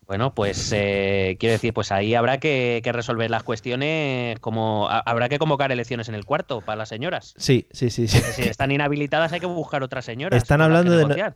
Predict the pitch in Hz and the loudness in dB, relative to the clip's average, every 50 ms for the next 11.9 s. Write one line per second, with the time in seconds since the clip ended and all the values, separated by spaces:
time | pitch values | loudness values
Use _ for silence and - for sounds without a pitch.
0 | _ _ - 131 - - 147 151 151 156 170 175 165 151 147 135 - - 120 120 | _ _ 0 0 2 2 4 4 6 6 6 6 6 6 4 4 4 2 0 2
1 | - 151 156 160 151 143 127 123 120 117 117 110 104 107 110 110 107 107 107 107 | 4 4 4 6 6 6 4 4 4 4 4 4 2 2 2 0 0 0 0 0
2 | 107 110 110 104 - - 107 110 120 127 131 - 127 120 104 104 107 120 139 156 | 0 0 0 0 -2 -2 2 2 2 2 2 2 2 2 2 4 4 6 6 6
3 | 156 139 - - 156 143 139 139 135 135 135 117 - 127 113 - - 139 143 151 | 4 4 2 2 4 4 6 6 6 4 2 2 2 2 0 2 2 4 4 6
4 | 151 147 147 143 139 131 123 120 120 117 113 117 117 120 117 113 107 104 107 107 | 6 6 6 6 6 6 4 4 4 2 2 2 0 0 2 2 2 2 2 2
5 | 107 104 104 101 104 104 101 104 104 101 101 101 104 95 90 95 98 - - 104 | 0 0 0 0 0 0 0 0 0 -2 -4 -6 -6 -6 -6 -6 -6 -6 -8 -10
6 | 104 104 101 101 101 104 95 95 104 113 117 120 117 117 120 123 123 117 - - | -10 -8 -6 -2 -2 0 2 2 2 4 4 4 4 4 4 4 2 0 -4 -8
7 | - - - 101 104 104 110 - - 110 92 - 143 139 135 131 85 82 127 127 | -14 -6 -2 -2 0 0 0 2 2 2 4 4 4 4 4 4 2 -2 -4 -8
8 | 143 - _ _ _ - 131 131 120 - 143 143 147 151 156 156 156 160 151 147 | -10 -10 _ _ _ -8 -6 -4 -4 -2 -2 -2 0 0 0 0 0 0 0 0
9 | 139 135 139 135 - 156 156 156 160 170 165 151 143 127 - 143 139 139 135 135 | 0 0 0 -2 -2 -2 -2 -2 -2 -2 -2 -2 -4 -2 0 0 2 2 2 0
10 | 131 135 127 117 117 113 104 98 107 113 120 - 139 127 - - 123 - 135 123 | 0 -2 -2 -4 -4 -4 -4 -4 -4 0 2 4 4 4 4 2 0 0 2 2
11 | 123 127 123 135 131 - - 127 131 113 - 117 110 104 104 101 92 - | 2 2 2 0 0 0 2 0 2 4 4 2 2 2 0 -2 -4 -4